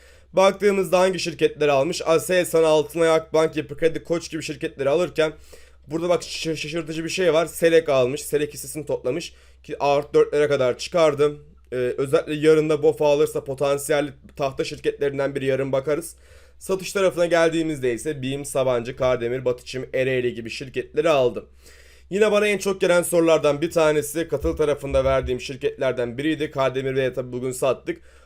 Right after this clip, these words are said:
Bunda tekrardan bir rally gelecek mi diye bunu genel tarafa veremezdim açıkçası. Çünkü bu bir, e, teknik analiz falan değil. Duyum. Belli bir tahtacı grubu girdi. İki gün yükseltti. Hatta bugüne tavana kadar çıkardılar.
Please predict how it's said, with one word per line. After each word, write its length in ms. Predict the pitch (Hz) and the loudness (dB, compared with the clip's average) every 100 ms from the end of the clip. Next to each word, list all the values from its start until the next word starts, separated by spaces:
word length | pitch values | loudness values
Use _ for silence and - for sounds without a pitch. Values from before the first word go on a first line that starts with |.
| - | -20
Bunda 280 | 135 160 190 | -8 -6 -4
tekrardan 600 | 185 180 165 160 156 156 | -2 0 2 4 4 2
bir 60 | 147 | 4
rally 280 | 147 143 135 | 4 2 0
gelecek 440 | 147 139 156 - | -2 -2 -4 -4
mi 100 | 135 | -2
diye 200 | 175 160 | -2 0
bunu 160 | 170 170 | -2 0
genel 280 | 165 170 | 2 2
tarafa 340 | 165 170 156 147 | 2 2 2 2
veremezdim 520 | 151 160 143 120 120 | 2 2 2 0 -2
açıkçası. 400 | 117 - 156 147 | -6 -6 -14 -10
Çünkü 400 | 165 151 160 113 - | -8 -6 -4 -6 -12
bu 240 | 127 156 151 | -8 -4 -2
bir, 280 | 156 151 | -2 -2
e, 360 | 135 127 120 120 117 - | -2 0 0 -4 -8 -6
teknik 360 | 151 156 160 160 | -2 -2 -2 -2
analiz 340 | 151 151 147 | 0 -2 -4
falan 300 | 160 160 131 | -2 0 0
değil. 120 | 180 147 | -6 -8
Duyum. 340 | 185 165 175 - - _ - | -4 -2 -4 -8 -20 _ -4
Belli 340 | 180 190 185 | 4 4 4
bir 80 | 170 | 0
tahtacı 440 | 180 165 165 151 160 | 0 0 0 -8 -2
grubu 280 | 170 156 | -2 -2
girdi. 380 | 151 160 160 120 | -2 0 -2 -2
İki 240 | 139 147 147 | -10 -10 -6
gün 140 | 156 | -4
yükseltti. 580 | 151 143 - 143 131 143 | -4 -6 0 2 2 -4
Hatta 260 | 139 139 | -2 -2
bugüne 240 | 131 151 147 | 0 -2 0
tavana 300 | 143 147 147 | 0 0 0
kadar 280 | 135 123 - | 0 -2 -2
çıkardılar. 580 | - 170 160 143 156 | -2 0 0 2 0